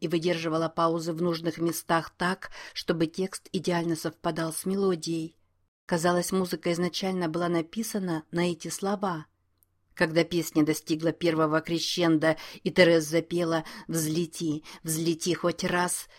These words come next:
черт побери, черт побери», Тереза расплакалась. Тереза нажала клавишу пробела, и песня остановилась. Она взглянула на Терезу, по щекам которой стекали слезы, и произнесла: «Ты не грустная,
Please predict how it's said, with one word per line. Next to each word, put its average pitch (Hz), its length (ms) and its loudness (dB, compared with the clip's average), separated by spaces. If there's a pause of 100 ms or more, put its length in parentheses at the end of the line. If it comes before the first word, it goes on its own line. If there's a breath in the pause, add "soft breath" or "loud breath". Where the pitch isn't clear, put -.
(140 soft breath)
черт - 460 -6
побери, 175 520 6 (140 loud breath)
черт - 400 -2
побери», 185 640 0 (480)
Тереза 214 340 -4
расплакалась. 165 920 -10 (580)
Тереза 185 320 2
нажала 170 380 2
клавишу 170 500 0
пробела, 170 600 -4 (180)
и 175 80 -8
песня 170 400 -6
остановилась. 175 880 -6 (440)
Она 170 220 4
взглянула 175 500 2
на 165 120 4
Терезу, 180 580 0 (260 loud breath)
по 196 80 -4
щекам 185 420 -2
которой 180 400 -4
стекали 180 480 -4
слезы, 175 580 -4 (220)
и 180 80 -2
произнесла: 180 800 -2 (600)
«Ты 208 120 4
не 196 140 4
грустная, 170 640 -2